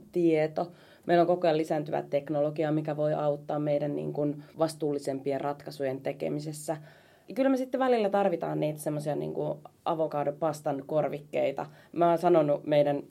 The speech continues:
Motivan kalvosarjaan asiantuntijalausunto ruokajärjestelmästä vuonna kaksituhatta kolmekymmentä, niin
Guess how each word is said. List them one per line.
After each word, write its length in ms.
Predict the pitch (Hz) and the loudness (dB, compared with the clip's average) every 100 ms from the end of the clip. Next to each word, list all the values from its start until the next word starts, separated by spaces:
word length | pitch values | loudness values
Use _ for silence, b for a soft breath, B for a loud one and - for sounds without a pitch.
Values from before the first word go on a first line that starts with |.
| - | -10
Motivan 720 | 117 165 175 175 156 156 160 - _ | -6 2 4 4 2 0 -2 -8 _
kalvosarjaan 840 | 170 160 160 156 143 143 135 135 - | 2 2 2 -2 -2 2 2 0 -2
asiantuntijalausunto 1200 | 147 151 156 143 143 139 139 147 147 143 143 160 B B B | -2 0 -2 -2 -6 -4 -2 2 2 0 -4 -4 B B B
ruokajärjestelmästä 1000 | 165 165 156 143 131 143 - 135 147 151 | 6 8 8 4 4 -2 -4 -4 -6 -6
vuonna 180 | 143 143 | -6 -4
kaksituhatta 480 | 147 147 - 143 151 | -4 -6 -10 -10 -4
kolmekymmentä, 840 | 156 147 143 147 131 123 131 180 B B B B - | 4 4 4 -2 -4 -4 -4 -4 B B B B -2
niin 340 | 156 147 - | 0 0 -2